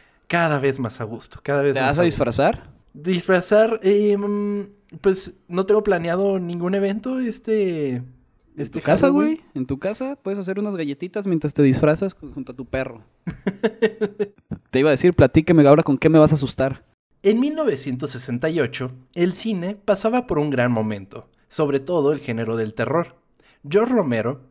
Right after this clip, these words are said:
Speaker 1: estrenaría este año la película de culto que hasta hoy día se venera como la iniciadora del género zombie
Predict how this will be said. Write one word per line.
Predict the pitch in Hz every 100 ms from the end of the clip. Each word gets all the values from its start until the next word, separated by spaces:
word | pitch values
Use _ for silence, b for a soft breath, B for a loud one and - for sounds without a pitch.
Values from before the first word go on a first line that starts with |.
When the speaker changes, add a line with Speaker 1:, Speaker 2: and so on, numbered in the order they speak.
| _ -
Speaker 1:
estrenaría | 156 180 156 147 160 151 120
este | 147 190 - 190
año | 135 127 160 196
la | - 170
película | 156 180 196 233
de | 175 123
culto | 135 135 147
que | 135
hasta | 127 - 123
hoy | 160
día | 165 175
se | 175 123
venera | 113 117 135 151
como | 120 113
la | 107
iniciadora | 113 107 110 110 170 175
del | 110
género | - 113 123
zombie | 127 185 123 120